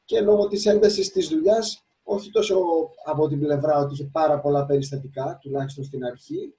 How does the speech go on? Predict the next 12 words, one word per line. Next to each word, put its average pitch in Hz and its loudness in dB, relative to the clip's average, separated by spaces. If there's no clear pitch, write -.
όσο 208 -4
από 190 -2
την 180 -6
πλευρά 175 -4
ότι 208 -4
στηνόταν 196 -2
κάτι 202 0
εντελώς 180 0
καινούριο 202 -2
σε 208 -6
καινούριους 185 -2
χώρους - -4